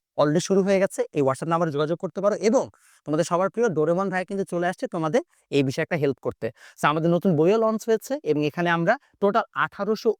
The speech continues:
ঊনআশিটা এমসিকিউ দিয়েছি এবং দুইশো দশটা শর্ট কোশ্চেন দিয়েছি, যার মধ্যে থেকে অবশ্যই তোমরা ইনশাআল্লাহ কোশ্চেন পরীক্ষায় কমন পাবা।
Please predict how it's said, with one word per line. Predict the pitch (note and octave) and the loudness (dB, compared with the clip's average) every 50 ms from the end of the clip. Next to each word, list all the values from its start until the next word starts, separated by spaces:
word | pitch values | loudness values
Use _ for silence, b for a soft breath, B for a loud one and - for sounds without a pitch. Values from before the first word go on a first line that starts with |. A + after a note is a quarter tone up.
| - F#3 | -2 -4
ঊনআশিটা | F#3 F#3+ G#3 G#3+ - D3+ D3 - - D3+ G3+ G3 F#3+ | -2 0 -2 -2 -2 -4 -6 -6 -6 -2 0 0 0
এমসিকিউ | F#3 E3+ G#3+ F3+ G3+ G#3 F3+ | 0 0 0 2 2 2 4
দিয়েছি | G3+ G#3 - - | 4 2 2 0
এবং | A3+ G#3+ D#3 | -2 -2 -2
দুইশো | E3 - F#3+ E3 | -2 -2 -2 -2
দশটা | E3+ E3 - G3+ - - | -2 -2 -4 -6 -4 0
শর্ট | F#3 F#3+ F#3 - | 0 0 0 0
কোশ্চেন | - G3+ - - G3 E3+ | -4 -4 -2 0 2 2
দিয়েছি, | D3 D3 - - D4+ F#4 B B B B B B - | 2 2 2 0 -4 -6 B B B B B B 0
যার | D#3 D3+ D#3+ D#3+ | 0 2 2 2
মধ্যে | E3+ E3 G3 G#3 A3+ | 2 2 2 2 2
থেকে | G#3 - F4+ - _ - C#3+ | 0 -2 -6 -8 _ -2 -2
অবশ্যই | C#3+ C#3 D#3 - - F3 - | 0 0 -2 -2 -4 -2 -2
তোমরা | E3+ E3 E3 D#3+ | 0 0 0 0
ইনশাআল্লাহ | D3+ - E3+ F3 G3 - | 0 -2 -4 -4 -4 -4
কোশ্চেন | C#3+ C#3 - - D3+ C#3 - | -4 -4 -2 -2 -4 0 2
পরীক্ষায় | C#3 C#3 - - G3 - | 0 0 0 -2 -4 -2
কমন | C#3+ C3 B2 A#2 - | -2 -2 -2 -2 -4
পাবা। | A#2 G2 G2+ | -6 -8 -8